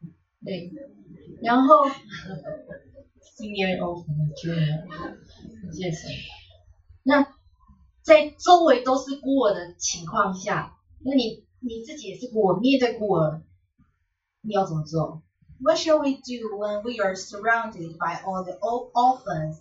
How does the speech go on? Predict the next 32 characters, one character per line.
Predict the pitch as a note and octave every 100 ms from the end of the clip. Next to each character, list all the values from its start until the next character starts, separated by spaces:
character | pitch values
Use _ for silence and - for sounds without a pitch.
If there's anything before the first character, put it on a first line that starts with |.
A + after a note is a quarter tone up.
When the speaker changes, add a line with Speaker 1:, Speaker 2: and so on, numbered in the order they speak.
| _
Speaker 2:
and, | F3+ E3+ E3 E3+
uh, | D3+ D3 -
ourselves | F3+ F#3 - D4 - - - - D#3
are | D#3 D#3+
being | D#3 D#3 D3+
orphans | D#3 - - - -
as | - -
well? | - - - _ _ _ _ _ _ _ _ _ _ _ _ _ _ _ _ _ _ _ _
Speaker 1:
神 | - - - - - A3+ A3 F#3+
已 |
经 | - G#3+
给 | F#3+ G3
我 | E3+
们 | E3
一 | D#3
个 | E3+
诫 | - F3 D3+
命。 | D3+ C3 D#3 - _ - - - -
Speaker 2:
God | A3 B3 C#4+
has | C#4 -
given | G#3+ G#3 G#3
us | F#3+ F#3+
a | F3
commandment. | F3+ F3 E3 D#3+ D3+ - - _ _ _ _ - - _ _ _ -
Speaker 1:
律 | D4+ B3
法 | - F3+
的 | F3+
总 | F3 E3+ E3
纲 | F#3 F#3+ G3
就 | F#3+ F#3
是 | E3 - D#3 -
爱。 | D#3+ -